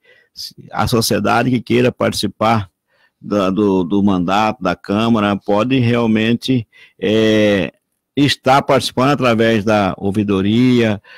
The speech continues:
através das redes sociais, e nós estamos ali pra isso.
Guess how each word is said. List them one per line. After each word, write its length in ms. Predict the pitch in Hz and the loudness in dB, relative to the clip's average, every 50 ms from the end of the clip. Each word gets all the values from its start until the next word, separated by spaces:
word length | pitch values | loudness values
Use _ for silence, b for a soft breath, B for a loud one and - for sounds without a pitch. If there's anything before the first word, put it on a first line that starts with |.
| B B | B B
através 840 | B 92 95 - 110 107 104 101 107 110 110 110 110 107 98 87 - | B -10 -6 -2 -2 -2 0 0 0 0 2 2 2 0 0 -4 -6
das 340 | - 95 110 110 104 92 80 | -4 -2 0 0 0 0 0
redes 240 | 104 110 107 98 - | 0 0 0 0 -2
sociais, 800 | - 107 95 - - 95 95 107 113 120 123 123 120 104 - - | -4 -4 -4 -4 -4 -2 0 2 2 2 2 2 0 -2 -4 -8
e 140 | - - 110 | -8 -4 -2
nós 140 | 113 117 117 | -2 -2 -2
estamos 280 | - - 120 120 123 | -2 -2 0 0 2
ali 140 | 113 110 117 | 2 0 0
pra 220 | - - 143 151 127 | 0 0 2 2 2
isso. 340 | 107 95 - - - - | 2 0 -4 -8 -12 -14